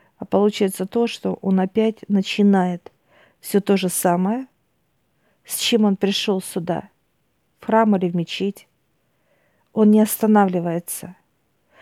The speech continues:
Он также продолжает злиться, ненавидеть, также продолжает раздражаться,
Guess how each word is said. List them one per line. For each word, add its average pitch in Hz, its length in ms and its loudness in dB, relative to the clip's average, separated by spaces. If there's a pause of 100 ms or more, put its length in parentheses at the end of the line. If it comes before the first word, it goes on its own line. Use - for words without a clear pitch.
(200)
Он 208 160 4
также 226 320 4
продолжает 180 880 0
злиться, 190 760 -2 (800)
ненавидеть, 190 880 2 (220)
также 202 340 2
продолжает 185 680 0
раздражаться, 196 1000 -2